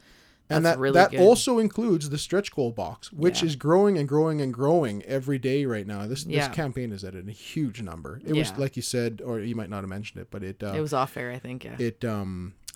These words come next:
Speaker 2: Reached
Speaker 1: it
Speaker 2: in one minute?
Speaker 1: reached its goal in a minute.
Speaker 2: Yeah.
Speaker 1: <laughs> So, uh, that's pretty funny. But, yeah, it looks so, so good. I love all the, the different, um, characters you can be. There's guys in, like, mech suits and big
Speaker 2: Yeah.
Speaker 1: rocket cannons and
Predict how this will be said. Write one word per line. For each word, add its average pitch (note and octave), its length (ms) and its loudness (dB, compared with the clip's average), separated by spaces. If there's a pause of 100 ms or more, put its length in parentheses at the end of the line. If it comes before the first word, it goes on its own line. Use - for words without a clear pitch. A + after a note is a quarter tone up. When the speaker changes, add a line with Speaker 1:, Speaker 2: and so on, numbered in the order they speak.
(300)
Speaker 2:
Reached D#3+ 380 0
Speaker 1:
it - 20 0
Speaker 2:
in D#3+ 160 0
one C#3+ 260 -2
minute? C#3+ 220 -2
Speaker 1:
reached F#3+ 260 4
its D3+ 120 -2
goal C3+ 200 2
in A2 220 -4
a G#2+ 160 -4
minute. G2 380 -8
Speaker 2:
Yeah. B2+ 240 -8 (240)
Speaker 1:
<laughs> F3+ 200 -6
So, G2 300 -6 (640)
uh, F#2 280 -4
that's F2+ 140 -10
pretty F2+ 180 -12
funny. F2 240 -12 (440)
But, D#3 420 6 (240)
yeah, A2 220 -4
it C3 140 -4
looks D#3 260 2
so, A2+ 280 -2
so G2 220 -8
good. F2+ 260 -10
I A2+ 100 -6
love C#3 280 2
all B2+ 160 2
the, G#2+ 300 -4
the A2 100 -6
different, G#2+ 480 -8
um, F2+ 520 -12
characters D3 460 -2
you C3 60 -6
can C3+ 100 -4
be. C3+ 120 -2
There's A2 200 -4
guys A2+ 260 -4
in, G2 60 -6
like, F#2+ 120 -12
mech C3 360 -8
suits - 440 -8
and E3 320 -10
big D#3+ 120 0
Speaker 2:
Yeah. C#3 280 -2
Speaker 1:
rocket C#3 420 -2
cannons B2+ 640 -6
and G2 280 -10